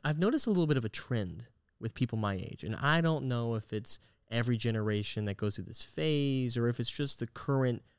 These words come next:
mindset of my generation, but I, when I talk to a lot of people my age, they don't wanna have kids. They're not excited to have kids. And if they are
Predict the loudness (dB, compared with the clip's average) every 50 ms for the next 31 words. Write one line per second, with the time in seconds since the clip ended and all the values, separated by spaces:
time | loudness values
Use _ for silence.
0 | _ _ -8 -2 2 4 4 4 4 2 2 2 0 0 0 -2 -4 -2 0 0
1 | 0 0 -2 -4 -6 -12 _ _ _ _ _ _ _ _ _ _ -16 -10 -4 -2
2 | 0 2 2 2 0 -2 -6 -10 -16 _ _ _ _ -16 -14 -14 -14 -16 -18 -10
3 | -4 0 0 2 2 0 -2 -6 -10 -14 -14 -4 -2 0 0 2 0 0 0 2
4 | 2 2 2 2 0 -2 -8 -16 _ _ _ _ _ -2 2 2 4 2 2 0
5 | 0 0 0 0 2 2 2 2 4 2 2 0 -2 -2 -2 0 0 0 0 0
6 | -2 -2 -4 -4 -6 -8 -4 0 0 0 2 4 4 2 4 2 0 2 2 2
7 | 0 0 -4 -6 -8 -12 _ _ _ _ _ _ _ _ _ _ _ -6 -4 -4
8 | -4 -4 -8 -14 -18 -18 _ _ _ _ _ _ _ -4 -2 0 2 2 0 2
9 | 4 4 4 4 4 2 0 0 -2 -2 0 0 0 0 -2 -6 -12 -16 -18 -20
10 | -20 _ _ _ _ _ _ _ _ _ _ _ _ _ _ 0 2 2 2 2
11 | 2 2 2 4 4 4 6 6 6 8 8 6 6 4